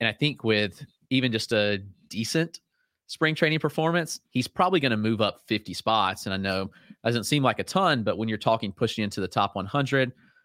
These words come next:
it's a pretty substantial jump for someone who has not taken an at bat in the major leagues yet.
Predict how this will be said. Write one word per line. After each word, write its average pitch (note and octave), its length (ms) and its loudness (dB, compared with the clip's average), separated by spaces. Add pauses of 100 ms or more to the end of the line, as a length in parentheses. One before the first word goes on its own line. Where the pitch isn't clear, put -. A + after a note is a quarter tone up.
(240)
it's - 180 -4
a E3 60 -2
pretty G3 260 -6
substantial C#3+ 560 0
jump G#2+ 380 0
for F#2 480 0 (300)
someone G#2 340 0
who G2+ 480 -2 (140)
has A2 140 -4
not A2 420 2 (180)
taken G2 260 -4
an F#2+ 80 -6
at F2 100 -8
bat F2+ 260 -2
in G2 60 -12
the F#2+ 60 -6
major F#2+ 300 -4
leagues A2 280 -4
yet. D3 340 2